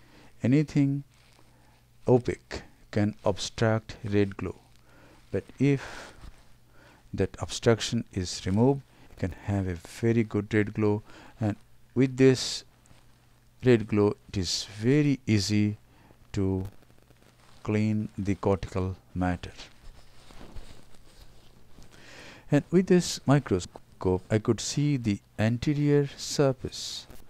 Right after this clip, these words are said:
and the equatorial part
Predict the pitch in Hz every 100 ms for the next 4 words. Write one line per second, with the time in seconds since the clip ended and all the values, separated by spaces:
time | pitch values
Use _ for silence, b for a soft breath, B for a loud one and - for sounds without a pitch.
0 | b b b b b b _ _ _ -
1 | 127 131 131 131 - B B - 110 107
2 | - 120 - 139 135 127 131 127 131 -
3 | - 113 87 - - -